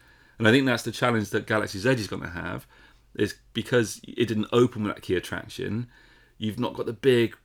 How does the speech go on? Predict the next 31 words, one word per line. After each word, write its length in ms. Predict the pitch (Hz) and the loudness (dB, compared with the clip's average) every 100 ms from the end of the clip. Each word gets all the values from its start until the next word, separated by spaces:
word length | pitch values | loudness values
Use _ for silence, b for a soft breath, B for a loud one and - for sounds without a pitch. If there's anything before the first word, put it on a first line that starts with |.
| - | -6
wow 540 | 131 151 135 127 127 | 2 2 2 2 0
at 60 | 120 | 0
the 60 | 131 | 0
very 220 | 127 123 | 2 2
beginning 640 | 113 139 120 87 92 120 b b b - | 0 2 2 2 -2 -4 b b b 2
that, 240 | 113 - | 2 2
that 320 | 123 - - - | -2 -2 -2 2
goes 240 | 123 113 | 4 6
on 160 | 120 104 | 4 0
for 140 | 113 | 0
a 40 | |
long 180 | 110 110 | 0 -2
period 240 | 110 107 98 | -2 -2 -4
of 80 | |
time. 480 | - 120 98 - 120 - | -2 -4 -4 -6 -8 -6
'Cause 140 | 160 | -4
even 160 | 214 156 | -4 -4
Pandora, 400 | 185 185 196 - B B B B | -2 0 0 -2 B B B B
even 340 | 208 226 214 202 | 2 4 4 2
now, 320 | 208 131 98 | 4 4 2
even, 360 | 165 175 180 170 | 0 0 0 2
like, 180 | 156 - | 0 2
all 260 | 175 170 175 | 4 6 6
this 160 | 165 | 4
time 280 | - 170 160 | 0 0 0
later, 520 | 160 160 - - 101 - b b | 2 0 -2 -8 -8 -10 b b
the 100 | - | 2
rush 400 | 127 160 160 107 | 4 8 6 6
in 60 | 135 | 4
Animal 260 | 143 135 127 | 4 4 2
Kingdom 580 | 147 143 - - 113 | 2 2 0 -4 -6